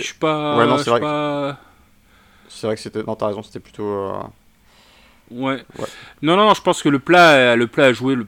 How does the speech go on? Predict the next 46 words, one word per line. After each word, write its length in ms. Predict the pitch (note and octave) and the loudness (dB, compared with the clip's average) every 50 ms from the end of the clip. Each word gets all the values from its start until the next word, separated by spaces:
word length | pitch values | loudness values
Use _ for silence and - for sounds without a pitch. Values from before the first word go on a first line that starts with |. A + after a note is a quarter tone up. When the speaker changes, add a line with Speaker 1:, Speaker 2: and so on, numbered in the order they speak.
| - - | -8 -6
Speaker 1:
le 100 | C3 B2 | -6 -2
plat 140 | - E3 D#3 | 0 2 2
était 160 | C#3+ - B2+ | 2 0 -2
énorme, 260 | A2+ A2+ A2+ G#2+ G2+ | -2 -2 -4 -6 -6
hein. 60 | F#2 F#2 | -8 -12
De 60 | F#2 | -14
toute 100 | - F#2 | -16 -18
façon, 140 | - - A#2 | -14 -14 -14
le 40 | G2+ | -10
plat 160 | - A2+ G#2+ | -10 -10 -10
était 140 | G2 - G#2 | -10 -10 -12
énorme, 300 | G2 G#2 G#2 G2+ F#2+ F2+ | -10 -10 -10 -10 -12 -14
euh, 80 | F#2 G2 - E2 | -16 -18 -18 -18
visuellement, 580 | F2+ G#2 A2+ A2 A2 A#2+ A2+ A2+ A#2 B2 B2+ B2 | -18 -16 -12 -6 -4 -2 -2 0 0 0 0 0
et 60 | A2+ | -2
puis, 280 | G#2+ - - - G#2 G2 | -4 -6 -12 -10 -8 -8
euh, 120 | F#2+ F#2+ | -8 -8
tu 160 | F2+ - - | -10 -12 -10
l'as 80 | G#2 G2+ | -10 -10
vu 220 | G2+ G2 G2+ G#2+ | -8 -6 -6 -6
à 20 | G#2+ | -6
la 80 | G#2 | -6
dégustation, 560 | G2 G2 G2 G2 G2+ - - A2+ G#2+ - - C3 B2+ B2 A#2 G2+ | -8 -10 -14 -18 -14 -10 -8 -8 -8 -6 -6 -6 -6 -6 -6 -8
euh, 60 | F2+ - - _ _ - - - - - - - - _ _ | -8 -12 -16 _ _ -20 -20 -20 -20 -20 -20 -20 -20 _ _
j'ai, 160 | - - - - | -12 -12 -10 -8
j'ai 160 | A#2 G#2+ B2+ | -6 -2 2
même 160 | C3 D3+ D3 | 2 2 2
vu, 320 | B2 B2+ D3 D3+ E3 D#3+ C#3+ | 0 -2 -6 -2 0 2 4
euh, 180 | B2+ A#2+ A#2 | 4 4 2
Philippe 340 | A2+ - - C#3 C3 D3 - | -2 -4 -6 -8 -6 -8 -6
faire 160 | - - A#2 | -2 -2 0
la 100 | A#2 A#2 | 0 0
tête 300 | - - C3+ C3+ - - - | -2 -4 -6 -6 -8 -12 -12
à 40 | - | -10
la 100 | G#2+ G#2+ | -12 -8
fin. 200 | - - A#2+ - _ _ _ - | -6 -6 -8 -8 _ _ _ -8
Speaker 2:
Ouais. 240 | A#2 A2+ G#2 G2+ F#2 F#2 - | -4 -4 -4 -4 -6 -10 -18
Speaker 1:
Philippe 260 | - - C3 C3 - - | -12 -10 -8 -8 -6 -6
Etchebest 600 | B2+ - - B2+ B2+ C#3 C#3+ - - - B2 A2 | -8 -6 -4 -2 0 0 -2 -2 -4 -6 -6 -6
qui 160 | - - A#2 | -6 -8 -10
faisait 140 | G#2+ A2+ A#2+ | -6 -4 -4
une 100 | A#2 A2+ | -6 -4
tête, 300 | - C#3 B2+ - - - | -4 -4 -4 -4 -4 -4
euh, 380 | A#2 G#2+ G#2+ G#2 G2+ G2+ G2+ G2 | -4 -4 -4 -4 -4 -6 -8 -8
pas 140 | - - | -8 -8
possible 320 | A2+ - A#2+ - - D3 | -8 -8 -10 -10 -12 -14